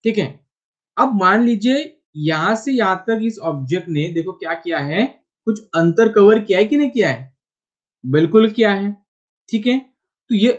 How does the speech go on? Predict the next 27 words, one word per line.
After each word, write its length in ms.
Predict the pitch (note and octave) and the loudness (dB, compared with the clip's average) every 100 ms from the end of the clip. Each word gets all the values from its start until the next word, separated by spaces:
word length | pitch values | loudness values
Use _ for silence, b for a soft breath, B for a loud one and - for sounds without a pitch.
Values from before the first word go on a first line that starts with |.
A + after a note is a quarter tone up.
| - - | -6 0
cover 240 | G#3 B3+ | 4 4
किया 200 | A#3+ G#3+ | 2 2
है 80 | G#3 | 2
ना। 180 | C4+ C3+ C3 _ _ _ _ | 0 -2 -8 _ _ _ _
ठीक 120 | C4+ B3 | -6 -4
है, 60 | |
अगर 300 | G#3+ F#3 A#3+ | -4 -2 0
इसका 220 | A#3+ - | -2 0
हम 120 | C4 A3+ | 0 2
displacement 540 | G#3+ A#3+ B3 C4 A3+ | 0 -4 -4 0 0
पूछे 240 | A#3+ G#3+ | 0 -2
तो 100 | A3+ | -4
क्या 160 | A3 A#3 | -2 0
होगा, 340 | A#3+ A#3 B3 - _ _ _ _ | 0 0 -4 -6 _ _ _ _
इन 140 | F#3+ G3+ | -2 4
दोनों 240 | G3+ A3 | 4 4
का 80 | A3 | 2
distance 460 | A3 A#3+ G#3 C4 A3+ | 2 0 0 0 0
जितना 240 | G#3+ A#3 | 0 -2
भी 100 | A3+ | 2
होगा, 220 | A3 G#3 | 2 2
तो 400 | G#3+ - _ - | -2 -8 _ -6
ये 80 | A#3 | -4
बन 200 | B3+ B3 | -2 -2
जाएगा 240 | B3 B3 A#3+ | -2 -2 -2
हमारा 240 | A3+ A#3+ | -2 -2
positive, 680 | A#3 G3+ F#3 F#3 F#3 G3 | -4 -2 -2 -4 -6 -8